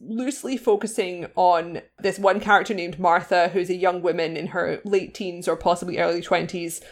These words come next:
who sneaks out of her family home to go to a house party. The actress playing this character is Amara J Saint Aubin, who I've not seen in anything and I think is quite a young up-and-coming British actress.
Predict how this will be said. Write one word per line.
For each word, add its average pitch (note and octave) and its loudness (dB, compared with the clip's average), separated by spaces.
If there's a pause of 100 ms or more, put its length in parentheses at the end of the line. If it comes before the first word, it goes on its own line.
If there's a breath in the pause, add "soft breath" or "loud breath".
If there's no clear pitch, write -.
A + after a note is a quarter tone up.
(220 loud breath)
who F3+ 4
sneaks C4+ -4
out A3 6
of G3 -4
her G3 0
family F3+ 0
home F3+ 0 (340 soft breath)
to F3+ -4
go F#3+ 6
to G#3 -2
a F#3+ 2
house F3 0
party. D#3+ -2 (420 loud breath)
The G#3+ 2
actress B3 0
playing A#3+ 0
this G#3+ -4
character F#3+ 0
is F#3 -2
Amara F3+ 2
J F3 0
Saint E3 -8
Aubin, E3 -2
who F3 0
I've E3+ 0
not F3+ -2
seen G#3 -4
in F#3+ -6
anything F3+ -4
and F3 -2
I E3+ -2
think F#3 -6
is F3+ -10
quite F3+ 0
a F3+ 2
young F3 0
up-and-coming F3 -6
British E3 -4
actress. - -4